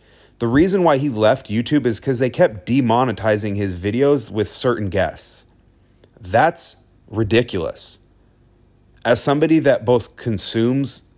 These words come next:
internet content and pays to advertise on it,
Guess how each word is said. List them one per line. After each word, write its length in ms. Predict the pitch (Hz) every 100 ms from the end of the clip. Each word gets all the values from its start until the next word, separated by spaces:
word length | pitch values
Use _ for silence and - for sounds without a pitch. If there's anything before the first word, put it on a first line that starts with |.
| _
internet 420 | 113 113 117 107 -
content 580 | 101 107 101 120 127 -
and 300 | - 101 107
pays 320 | 92 101 104 -
to 100 | 82
advertise 600 | 92 104 123 123 117 120
on 180 | 127 139
it, 220 | 151